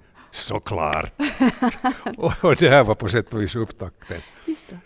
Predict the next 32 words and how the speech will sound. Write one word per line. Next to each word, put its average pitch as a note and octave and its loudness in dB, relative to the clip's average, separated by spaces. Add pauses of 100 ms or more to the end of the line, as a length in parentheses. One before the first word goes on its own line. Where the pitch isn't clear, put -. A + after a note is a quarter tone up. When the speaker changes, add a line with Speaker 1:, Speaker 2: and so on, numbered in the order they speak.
(140)
Speaker 1:
Så - -8
att A2+ -2
jag, C3 2
det D3 0
där, A2 -2
jag A#2+ -4
var A#2+ -2
sen A#2 -6
valmans-, A2 -4 (1400)
elektorskandidat G#2 -6
för, E2+ -10
för - -16
det F2 -12
där F2 -12
Jan F#2+ -6
Magnus F#2 -10
Jansson. A#2 -4 (600)
Jag G2 -8
fick - -10
väl G#2 -4
något G#2 -6
sånt G#2 -8
som F#2+ -10
tusen G2 -10
trehundrasextiofyra F#2+ -8
röster G#2 -8
och F#2+ -8
blev G2 -6
inte B2+ -4
invald. F2 -10
Speaker 2:
Mm. A#3+ -6
Speaker 1:
Men A2 -6